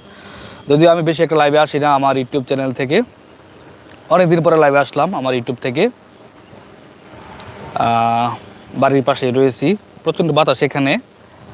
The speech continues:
আহ, পু-, পুকুরের পাশে দাঁড়িয়ে রয়েছি। আমার এই যে পিছনে দেখতে পাচ্ছেন পুকুর রয়েছে,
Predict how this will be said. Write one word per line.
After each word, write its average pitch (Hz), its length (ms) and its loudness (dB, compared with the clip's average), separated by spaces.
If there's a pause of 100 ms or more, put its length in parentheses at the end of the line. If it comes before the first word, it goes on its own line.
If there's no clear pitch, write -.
(160)
আহ, 120 400 -2
পু-, 135 300 2
পুকুরের 135 400 0
পাশে 131 320 -2
দাঁড়িয়ে 131 240 2
রয়েছি। 135 420 0 (180)
আমার 120 220 -6
এই 120 60 -4
যে 117 60 -8
পিছনে 123 300 -6
দেখতে 120 240 -6
পাচ্ছেন 120 260 -6
পুকুর 123 240 -2
রয়েছে, 127 380 -2